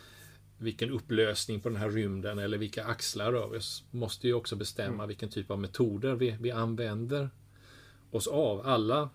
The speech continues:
Speaker 1: utforskningsalgoritmer är inte alltid lika relevanta.
Speaker 2: Nej.
Speaker 1: Utan det, det är som att ha en verktygslåda eller ett bibliotek eller ett tankens kartotek för utforskning här där vi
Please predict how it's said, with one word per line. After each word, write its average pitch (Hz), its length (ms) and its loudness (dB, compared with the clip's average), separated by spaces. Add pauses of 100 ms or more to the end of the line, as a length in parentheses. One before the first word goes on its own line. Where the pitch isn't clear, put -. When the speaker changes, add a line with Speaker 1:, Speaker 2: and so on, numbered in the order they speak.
(400)
Speaker 1:
utforskningsalgoritmer 101 1080 -2
är 107 40 -4
inte 104 260 -6
alltid 117 320 -2
lika 110 360 -4
relevanta. 104 680 -6
Speaker 2:
Nej. 104 40 -10 (220)
Speaker 1:
Utan - 280 -6
det, 113 120 -2
det 127 80 0
är 127 100 4
som 123 160 -2
att 110 40 -2
ha 120 80 0
en 113 80 -2
verktygslåda 101 920 0 (140)
eller 104 140 0
ett 98 60 -2
bibliotek 95 680 -2
eller 95 140 -2
ett - 180 -10
tankens 98 500 -6
kartotek - 640 -6
för 110 100 -6
utforskning 107 600 -6
här 98 160 -4
där 98 100 -6
vi 101 180 -6